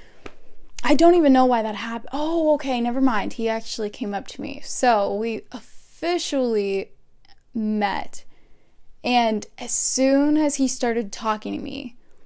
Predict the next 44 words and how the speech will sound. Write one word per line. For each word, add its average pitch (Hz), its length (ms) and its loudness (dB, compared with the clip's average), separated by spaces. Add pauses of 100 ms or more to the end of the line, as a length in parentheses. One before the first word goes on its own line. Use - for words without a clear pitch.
(1080)
um, 214 460 0 (240)
because 262 260 4
it 285 80 6
was, 269 160 2
there 254 140 10
was 262 120 8
intent 233 520 -2
behind 208 360 -4
this 196 180 -6
one, - 360 -8
because 233 240 0
I 247 80 4
think 311 340 2
that 254 280 4
he 247 120 0
came 233 320 -4
up 214 180 -2
to - 100 -10
me 202 140 -6
and 196 140 -8
was 196 160 -8
just 202 180 -10
like, 202 200 -4
"Hey, 294 180 -4
I 233 160 -4
see 320 220 -8
you 330 120 -2
around, 190 640 -4
and 196 480 -8 (640)
it 214 180 0
seems 247 380 0
like 196 380 0
there's, 185 680 -2 (460)
you 220 140 -4
know, 196 340 -8
<laughs> - 40 -12
some 247 420 -2
chemistry 226 640 -2
here." 196 200 0 (420)
And 269 240 4
when 277 300 6
I 254 320 4
tell 233 280 4
you, 220 220 4